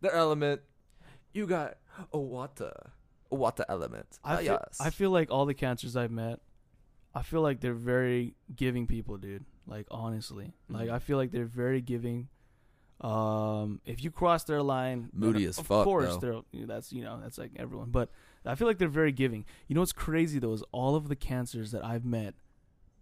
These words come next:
Speaker 2: don't really believe in zodiac signs because they believe that all the zodiac signs are the same.
Speaker 1: Yeah, true. I, I mean,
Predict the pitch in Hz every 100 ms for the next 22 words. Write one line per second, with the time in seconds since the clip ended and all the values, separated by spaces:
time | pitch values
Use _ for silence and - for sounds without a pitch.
0 | _ - 143 202 165 131 120 113 110 104
1 | 104 98 92 104 98 - - - 156 120
2 | 123 123 120 123 127 123 123 - _ _
3 | _ _ _ _ _ _ 123 131 131 123
4 | 123 117 - 117 110 104 - 123 117 -
5 | - - _ _ - 139 147 143 156 -
6 | 123 120 120 120 - 131 113 131 131 127